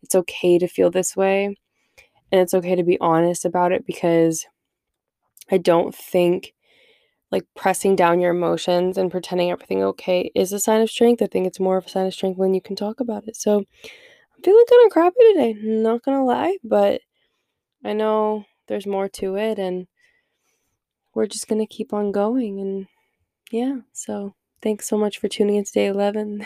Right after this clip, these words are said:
<laughs> This is more of a journal entry update than,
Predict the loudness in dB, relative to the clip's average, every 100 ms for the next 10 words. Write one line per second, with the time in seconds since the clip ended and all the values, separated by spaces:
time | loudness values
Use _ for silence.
0 | -8 -8 -8 -20 -20 -20 -20 -12 -8 -4
1 | 0 2 4 4 2 0 2 4 2 0
2 | -2 -2 -2 -2 -4 -6 -2 -4 -4 -16
3 | _ _ _ _ _ -6 -6